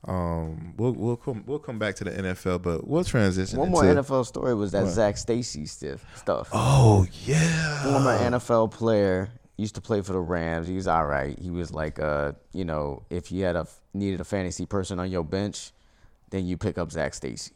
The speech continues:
Speaker 2: You know what I'm
Speaker 1: Mm-hmm.
Speaker 2: saying? <laughs> He wasn't really, you know, a world beater, but he was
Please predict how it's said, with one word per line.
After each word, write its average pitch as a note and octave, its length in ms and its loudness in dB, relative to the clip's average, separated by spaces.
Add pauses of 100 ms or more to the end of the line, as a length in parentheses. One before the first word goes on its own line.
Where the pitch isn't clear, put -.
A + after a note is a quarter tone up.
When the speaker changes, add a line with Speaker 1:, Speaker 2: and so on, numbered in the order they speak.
(100)
Speaker 2:
You D#2+ 100 -8
know F2 120 0
what F#2+ 100 0
I'm G2 60 0
Speaker 1:
Mm-hmm. D#2+ 320 -4
Speaker 2:
saying? - 20 -10
<laughs> F2 100 -8
He D3+ 60 4
wasn't G2+ 280 2
really, F2+ 380 0 (580)
you F#2 140 -4
know, D#2 400 -4 (100)
a - 40 -10
world F2+ 420 0
beater, D#2+ 400 -4 (140)
but E2 400 -2 (340)
he G#2+ 220 -2
was F#2 640 0